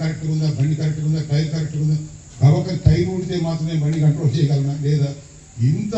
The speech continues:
అలర్ట్నెస్తో నువ్వు డ్రైవ్ చేయాలి. అంతేగాని పక్కోడు ముందు పోయాడని నువ్వు, నువ్వు చేయడానికి వీలు. అట్లాగే నువ్వు రోడ్డుని ఫే-, ఎక్స్‌పోజ్ అయినప్పుడు ఎదురుగుండా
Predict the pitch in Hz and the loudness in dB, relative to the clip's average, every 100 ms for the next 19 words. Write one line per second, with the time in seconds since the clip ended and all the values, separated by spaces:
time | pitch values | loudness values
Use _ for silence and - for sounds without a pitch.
0 | 190 190 202 196 180 - 233 - 247 185 | -2 -2 -4 -6 -6 -4 -4 -6 -10 -6
1 | 160 143 135 110 95 - - - - - | 2 4 4 2 -2 -10 -14 -20 -20 -20
2 | - - - - - - 139 156 160 156 | -20 -20 -20 -20 -16 0 2 4 2 2
3 | 156 - 185 165 160 160 156 156 151 151 | 0 -2 -2 -4 -2 0 2 2 2 0
4 | 139 143 131 120 - 120 113 110 98 95 | 0 0 0 0 -2 -2 0 -2 -6 -10
5 | 95 - - - - - - - - - | -14 -14 -18 -20 -20 -20 -20 -20 -20 -20
6 | - - - - - 131 202 208 214 156 | -20 -18 -18 -10 -2 0 0 2 2 4
7 | 165 202 185 208 208 202 190 185 165 117 | 4 6 4 4 0 0 0 0 -2 -6
8 | 113 - 143 143 - 180 160 143 123 123 | -12 -10 -6 0 0 2 2 2 0 -2
9 | 151 156 185 175 175 | -2 0 -2 -4 -4